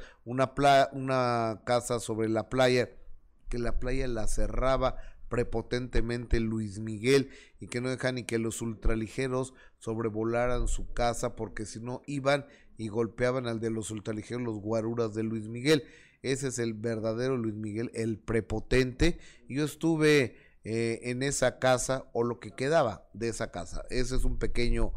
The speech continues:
adelanto, y este, este programa completo lo encuentran en Gustavo Adolfo Infante T V. Adelante.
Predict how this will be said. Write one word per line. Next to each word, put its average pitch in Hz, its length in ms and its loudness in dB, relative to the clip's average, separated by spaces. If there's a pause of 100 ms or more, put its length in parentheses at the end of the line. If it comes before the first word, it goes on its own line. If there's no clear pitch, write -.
(220)
adelanto, 127 540 0
y 123 160 2
este, 127 340 2 (320)
este 113 240 -4
programa 117 320 -2
completo 113 420 -8
lo 113 80 -2
encuentran 117 400 -4
en 107 120 -6
Gustavo 107 360 -4
Adolfo 120 520 -4
Infante 110 540 -4
T 101 180 0
V. 80 100 -6
Adelante. 95 500 -6